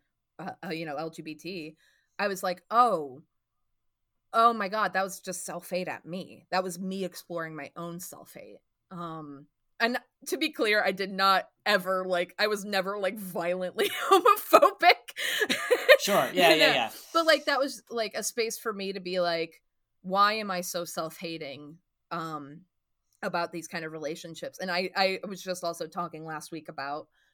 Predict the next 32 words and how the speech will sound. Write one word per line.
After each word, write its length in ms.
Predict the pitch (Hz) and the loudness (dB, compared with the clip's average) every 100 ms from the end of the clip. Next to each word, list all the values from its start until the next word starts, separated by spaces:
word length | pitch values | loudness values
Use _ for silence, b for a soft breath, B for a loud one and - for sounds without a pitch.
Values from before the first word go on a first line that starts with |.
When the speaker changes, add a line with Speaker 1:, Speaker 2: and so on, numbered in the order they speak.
| _ | _
Speaker 1:
how 180 | 202 | 0
I 80 | 175 | 0
found 280 | 180 180 175 | 0 -4 -6
an 120 | 175 - | -10 -6
old 280 | 175 170 165 | -4 -4 -6
Facebook 460 | 190 180 - 180 | -8 -8 -10 -10
post 260 | 175 156 - | -10 -10 -10
from, 120 | 170 | -10
like, 180 | 151 156 | -10 -8
when 100 | 160 | -10
I 60 | |
was 120 | 156 160 | -10 -10
in 60 | |
high 160 | 180 202 | -10 -10
school 400 | - 170 151 156 _ _ _ | -8 -6 -6 -8 _ _ _
where 140 | 196 | -2
it 20 | 190 | -2
was, 140 | 180 | 0
like, 140 | 190 | -2
listing 420 | 175 180 - 185 175 | 0 -2 -2 -8 -8
facts 400 | - 165 175 - | -8 -10 -10 -8
about 260 | 220 226 | -4 -4
me, 220 | 240 240 | -6 -6
and 160 | - 185 | -6 -4
one 100 | 180 | -4
of 60 | 180 | -4
the 80 | |
facts 340 | 180 175 160 - | -4 -4 -6 -8
was, 120 | 165 | -8
like, 160 | 165 160 | -8 -6
"I'm 180 | 190 233 | -6 -6
straight. 460 | - - 190 143 | -8 -8 -6 -6